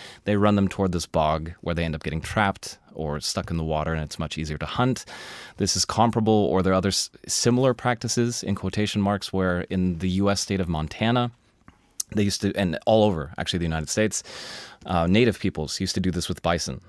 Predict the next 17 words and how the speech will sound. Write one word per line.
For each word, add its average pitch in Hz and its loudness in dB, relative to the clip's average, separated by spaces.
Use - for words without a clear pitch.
except 92 -4
they 82 0
wouldn't 90 0
have 85 -2
a 85 2
one 85 0
kilometer 85 -2
long 76 -2
wall. 104 0
They 90 -2
would 85 -2
run 87 2
'em 85 0
up 80 -2
to 98 -6
a - -2
cliff. - -4